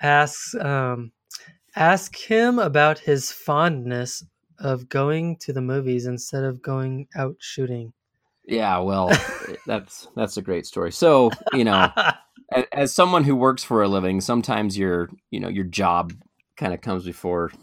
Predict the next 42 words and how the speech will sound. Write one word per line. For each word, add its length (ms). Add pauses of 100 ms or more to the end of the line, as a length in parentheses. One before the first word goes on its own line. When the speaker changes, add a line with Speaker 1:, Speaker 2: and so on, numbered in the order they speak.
(340)
Speaker 2:
<laughs> 500
taking 340
a 40
day 280
off 300
and, 180 (520)
and 200
shooting. 260
And, 160
and 140
this 140
was 100
just 180
a, 220
this 180
was 120
just 220
a, 80
like, 160
a, 100 (120)
a, 140 (720)
a 80
comedy 460
of 100
errors 240
that 140
I've 160
never 480
been 160
able 220
to 80
live 200
down 240
with 140
him 260
for, 400
Speaker 1:
<laughs> 220
Speaker 2:
for 100
as 140
long 200
as 120
I've, 220